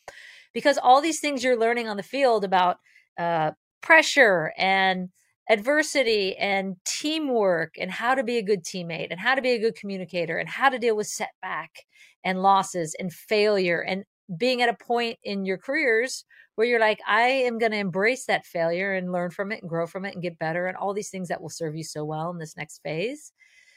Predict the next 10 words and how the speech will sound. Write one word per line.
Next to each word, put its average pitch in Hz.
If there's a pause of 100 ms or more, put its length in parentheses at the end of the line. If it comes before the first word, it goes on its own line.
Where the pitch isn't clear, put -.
(120)
So 196 (240)
when 208
I 190
got 196
into 226
television, 165
like, 160
live 185
television 180
was 156